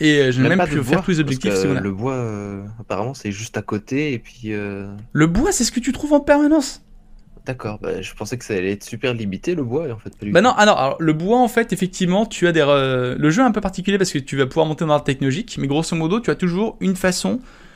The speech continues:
Speaker 1: d'exploiter une ressource de dix mille d'un certain truc. Et les dix mille, tu vas dire, oui, c'est limité, oui, mais d'un autre côté, ta partie va se finir au bout de cinquante jours max, ce qui fait que les dix mille, c'est pas limité du tout. C'est, euh,
Speaker 2: D'accord.
Speaker 1: c'est beaucoup plus que ce que tu pourras jamais récupérer.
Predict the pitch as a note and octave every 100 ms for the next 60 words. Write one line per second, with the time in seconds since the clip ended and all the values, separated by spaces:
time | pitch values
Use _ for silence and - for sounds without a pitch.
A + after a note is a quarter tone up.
0 | - - C#3 F#3 - F3+ F#3 G#3+ G3+ D3+
1 | C#3 G#3 G#3 C#3+ D3 C3+ D#3+ F#3+ G#3+ A3
2 | F3 C3+ D#3 E3+ D#3+ D3+ - - - -
3 | - - - D3+ C#3 F3+ G#3+ D#3+ C#3 C3+
4 | F#3 D#3 C3 C3 A3 - F3+ G3 D3 D3+
5 | - D#3 A#2+ - C#3+ D3 - G3+ F3 D3
6 | E3 E3+ D3 F3 D3+ D3 E3 D#3 - C#3+
7 | D3 C#3+ C#3+ D3+ F3 - - C3+ E3 C#3
8 | B2+ C3+ D#3+ - B2 C#3+ C#3+ B2+ C3+ B2+
9 | A#2+ - - - - C#3 C3 A#2 A#2 A2+
10 | A2+ A2 G2 - A#2+ B2 F#3 F#3 G3+ G3
11 | E3 - D3 C3+ D3 C#3+ D3 C3+ C3+ A#2+
12 | -